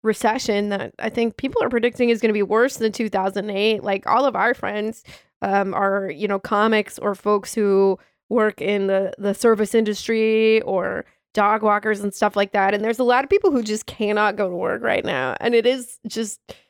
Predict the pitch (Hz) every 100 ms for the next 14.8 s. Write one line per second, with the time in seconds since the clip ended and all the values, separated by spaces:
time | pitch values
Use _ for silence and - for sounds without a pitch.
0 | _ _ _ 226 254 240 269 294 254 247
1 | 220 208 202 _ 359 - 208 240 214 226
2 | 214 208 208 190 180 - - 208 220 196
3 | 190 - 233 - 220 - 190 - 208 208
4 | 196 175 180 208 226 - 220 214 208 208
5 | 202 202 220 214 208 190 196 202 196 214
6 | 214 208 196 190 196 196 196 - 202 202
7 | 202 202 - 220 202 208 196 196 196 190
8 | 214 196 190 196 208 202 196 180 226 196
9 | 196 196 196 202 190 185 190 202 - 208
10 | 208 196 202 202 202 208 196 202 190 190
11 | - 196 196 202 196 - _ _ _ -
12 | 202 185 190 185 - - - 226 214 -
13 | - - - 202 202 208 214 _ _ -
14 | _ _ _ - 214 208 202 196